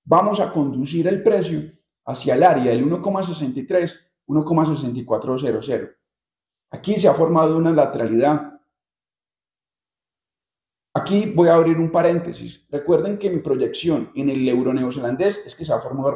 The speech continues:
una lateralidad. Esa lateralidad va a tener una característica muy similar a la que están observando aquí en la libra canadiense. ¿Ok? Cierro paréntesis.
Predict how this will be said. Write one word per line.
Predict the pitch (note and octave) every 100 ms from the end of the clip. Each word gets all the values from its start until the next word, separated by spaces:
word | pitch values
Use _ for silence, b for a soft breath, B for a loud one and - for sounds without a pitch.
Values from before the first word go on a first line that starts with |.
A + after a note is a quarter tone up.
| -
una | C#3 C3
lateralidad. | B2 A2+ G#2+ B2 B B
Esa | - F#3
lateralidad | F3 D#3+ C3+ D#3 F3
va |
a | C#3
tener | D#3
una | D#3+ E3
característica | B2+ A#2+ - A2+ - - G2+ -
muy | D#3 F3+
similar | F#3+ E3+ E3+ G3 - - - _ _ -
a |
la | A#2+
que | -
están | - C3
observando | D3 - C#3+ A2+ A2+
aquí | A2+ D3 D3 -
en | C3
la |
libra | A#2+ A2+ G#2
canadiense. | A2 G#2 G#2 A2+ A2 - _ _ _ -
¿Ok? | - D3+ D3+ - _ _ _
Cierro | - D3+ E3
paréntesis. | E3+ C#3+ C3+ B2+ A#2 - -